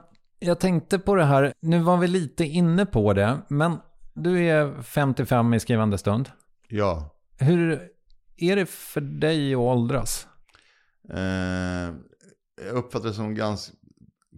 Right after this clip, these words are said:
Speaker 2: ne-, vissa grejer, det fysiskt tycker jag är jävligt negativt.
Speaker 1: Mm.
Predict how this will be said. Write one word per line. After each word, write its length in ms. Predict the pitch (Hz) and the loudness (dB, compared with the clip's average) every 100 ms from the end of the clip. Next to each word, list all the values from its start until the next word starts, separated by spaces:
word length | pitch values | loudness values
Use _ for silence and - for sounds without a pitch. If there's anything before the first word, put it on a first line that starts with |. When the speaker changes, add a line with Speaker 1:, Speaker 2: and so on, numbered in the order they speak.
| 107 | -12
Speaker 2:
ne-, 420 | 104 110 127 127 - | -6 -2 -2 -2 -4
vissa 320 | 123 127 151 | -2 -2 0
grejer, 340 | 123 107 98 92 - | 2 2 0 -2 -6
det 80 | 117 | -4
fysiskt 520 | 160 151 135 104 - | 0 2 0 -4 -8
tycker 180 | 90 92 | -4 -2
jag 100 | 92 | 0
är 40 | |
jävligt 380 | 95 92 92 92 | 0 0 -2 -4
negativt. 720 | 104 90 76 69 69 - _ | -4 -4 -6 -10 -14 -18 _
Speaker 1:
Mm. 140 | 110 | -4